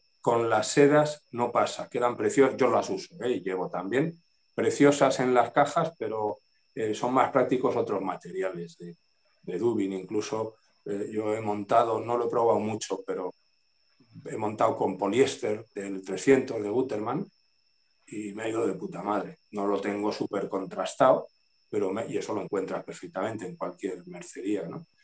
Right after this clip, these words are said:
Te quiero decir que los sintéticos para, para, eh, y bueno, ahora lo, lo, empie-, empiezo a, a trabajar los cuerpos de perdigón, el gasolina, etcétera,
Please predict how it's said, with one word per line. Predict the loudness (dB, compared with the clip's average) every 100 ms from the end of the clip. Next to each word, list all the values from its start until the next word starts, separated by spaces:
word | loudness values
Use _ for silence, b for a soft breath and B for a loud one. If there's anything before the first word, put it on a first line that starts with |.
| _ _
Te | 0
quiero | 2
decir | 4 2
que | 4
los | 4 4
sintéticos | 0 0 0 0 0 0 -2 -2
para, | -2 0 0 -4 -8 _ _ _ -4
para, | -2 0 0 0 0 0
eh, | -2 -4 -6 -12 b _
y | -8 -4
bueno, | -4 -2 0
ahora | 0 2 0 B -8
lo, | -4 -2 -2
lo, | -2 -2 -4 -8 -14 -14 -12 -6
empie-, | -6 -2 -2 -2
empiezo | -4 0 0 2 4 6
a, | 6 4 0
a | 0
trabajar | 0 2 2 2 2 0 _ _ _
los | -2 0 0 -4 -10
cuerpos | 4 6 6 2 2 4
de | 4 4
perdigón, | 4 2 2 4 8 10 10 8
el | 4 2
gasolina, | 0 0 0 8 8 8 6 4
etcétera, | 4 4 4 2